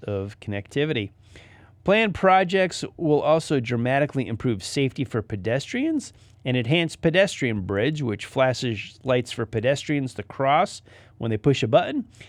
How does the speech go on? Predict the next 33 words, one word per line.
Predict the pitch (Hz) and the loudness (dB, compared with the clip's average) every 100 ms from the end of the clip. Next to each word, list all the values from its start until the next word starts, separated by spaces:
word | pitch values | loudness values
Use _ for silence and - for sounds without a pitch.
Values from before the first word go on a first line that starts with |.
| - - | -14 -6
is | 120 - | -4 -4
planned | - 143 143 - | -2 0 0 -2
for | - 135 120 | -4 2 2
Greenway | 101 123 226 311 226 185 | 2 0 2 2 2 0
Street | - - 220 254 | -2 -2 -2 0
at | 120 117 | -2 0
North | 143 156 - | 0 0 0
Carolina | 151 143 135 120 127 123 - | 0 2 4 2 2 0 -2
one | 120 120 120 117 - | -2 0 0 -2 -8
fifteen. | - 110 98 - 151 143 107 - _ - - - - - | -6 -4 -4 -4 -2 0 -2 -6 _ -20 -20 -20 -18 -2
North | 143 - | -2 4
Carolina | 165 151 143 | 4 6 4
one | 135 139 | 2 0
fifteen | 139 - 147 135 | -2 0 0 0
in | 110 | -2
front | - 143 | 0 0
of | 117 | 2
North | 123 123 | 0 0
Mecklenburg | 143 151 135 120 117 | 0 0 0 2 2
High | - 185 | 2 2
School | 180 - 143 131 | 0 0 0 2
also | 143 156 143 | 2 2 0
get | 131 139 - | 0 -2 0
an | 131 117 | -2 0
enhanced | 107 - 143 127 - | -2 -2 -2 -2 -6
crossing | - 139 135 - 156 143 - - - - | -2 2 2 0 -4 -4 -12 -20 -20 0
or | 131 123 | 2 4
a | 127 | 2
high-intensity | 107 156 160 165 160 156 139 - 156 143 - 139 139 127 | 0 2 4 4 0 -2 -2 0 0 0 -2 0 0 2
activated | 131 - 120 120 110 98 | 0 0 -2 -2 -2 -4
crosswalk, | - - 165 165 - 104 107 120 - _ - - - - | -6 2 4 4 0 0 2 2 -4 _ -20 -20 -20 -12
for | - 104 | -4 -4
hawk, | - - 165 127 139 | -4 4 6 6 0